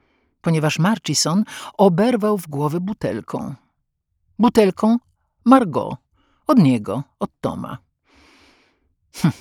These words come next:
dziwna para. Motocyklista znowu się rozbił.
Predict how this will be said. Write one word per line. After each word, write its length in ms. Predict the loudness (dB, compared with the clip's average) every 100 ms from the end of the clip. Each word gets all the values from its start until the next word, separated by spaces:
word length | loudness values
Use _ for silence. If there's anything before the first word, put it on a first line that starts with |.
| _ _ _ _ _
dziwna 540 | -14 -10 -10 -8 -10 -10
para. 400 | -8 -6 -8 -12 _ _ _ -20 -20 -20 -20 -20 -20 _ _ _ 0
Motocyklista 800 | 2 2 0 0 0 2 0 0
znowu 340 | 0 -2 -2
się 180 | -4 -4
rozbił. 600 | -4 -6 -8 -10 -10